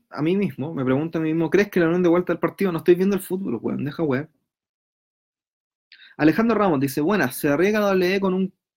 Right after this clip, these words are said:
King of the Ring sorpresivo? Veremos la misma weá de siempre." Puta, arre-, el que no se arriesga no cruza el río. Y W W E no se está arriesgando haciendo un Rey del Ring, weón. No está haciendo un evento nuevo, ¿cachai? No está hace-, está repollando un, un evento, weón, que era la raja hace unos, hace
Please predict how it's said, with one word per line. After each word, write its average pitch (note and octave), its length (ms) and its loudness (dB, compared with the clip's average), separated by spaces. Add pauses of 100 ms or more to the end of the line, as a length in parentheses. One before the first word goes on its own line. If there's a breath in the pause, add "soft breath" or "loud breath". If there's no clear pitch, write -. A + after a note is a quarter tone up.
(220)
King F#3+ 120 2
of F#3 100 0
the F#3 60 2
Ring F#3+ 100 2
sorpresivo? F#3 480 -4
Veremos F#3 240 0
la D#3+ 80 -2
misma F3 240 0
weá E3+ 160 0
de D3+ 80 -4
siempre." - 400 -12 (280 loud breath)
Puta, - 320 4
arre-, D3+ 360 2
el D3 120 2
que F3 120 2
no A#3 80 4
se B3+ 80 2
arriesga A#3+ 240 4
no G#3+ 100 -2
cruza G#3 220 0
el C#3+ 80 2
río. A#2+ 240 -6 (260 loud breath)
Y - 60 -4
W G#3+ 240 4
W G#3+ 200 2
E B3 340 0
no F3 120 -6
se F#3+ 100 -4
está - 140 -2
arriesgando C#3 300 0
haciendo B2 240 -2
un A2+ 40 -6
Rey A#2+ 140 -2
del A2+ 120 -2
Ring, G#2+ 220 -6
weón. A2+ 200 -6
No A#2+ 60 -6
está C#3 160 -4
haciendo E3 360 -2
un F3 120 -2
evento F3 340 -2
nuevo, D#3 400 2
¿cachai? F3+ 280 -2
No D3+ 100 -4
está C3 100 -8
hace-, - 180 -8 (160 loud breath)
está C3 420 0
repollando C3+ 960 0 (340)
un, D3 580 0
un C#3+ 120 2
evento, C#3 360 2
weón, C3+ 360 2
que C3+ 120 0
era B2+ 120 4
la A2+ 140 2
raja C#3+ 380 0
hace C#3 260 -4
unos, D3 240 -4
hace B2 340 -6